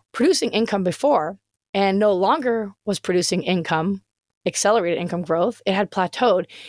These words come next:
and I kept doing it, doing it, doing it, doing it, and nothing was changing. And this went on for literally two and a half years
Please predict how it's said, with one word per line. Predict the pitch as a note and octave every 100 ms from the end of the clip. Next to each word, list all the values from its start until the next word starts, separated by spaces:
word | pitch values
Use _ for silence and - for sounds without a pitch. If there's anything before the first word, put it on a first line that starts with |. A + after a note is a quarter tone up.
| -
and | G#3 F#3
I |
kept | F3+ G#3+ E3+
doing | B3+ C4+ E3
it, | -
doing | - B3 A#3+
it, | F3+ -
doing | A#3+ G3+
it, | - -
doing | C#4 A#3+
it, | D#3+ - _ _ _ _ _ _
and | B3 A#3 -
nothing | F#3+ G#3 G#3+ A3+ A3+
was | A3 G3
changing. | - B3 E4+ A3 B2+ -
And | A3+ B3 A3+
this | E4 D#4+ -
went | A#3+ A#3+ G#3+
on | G3+ C#4 B3+ D#3+ F3+ - _ _
for | - A3+ A3
literally | G#3 A#3 C4+ G#3+ F#3 F3 F#3 - -
two | - C#4+ D4 C4+
and | A3
a |
half | G3 A3+ A3+ A3+ - -
years | E3 G#3+ G3 - -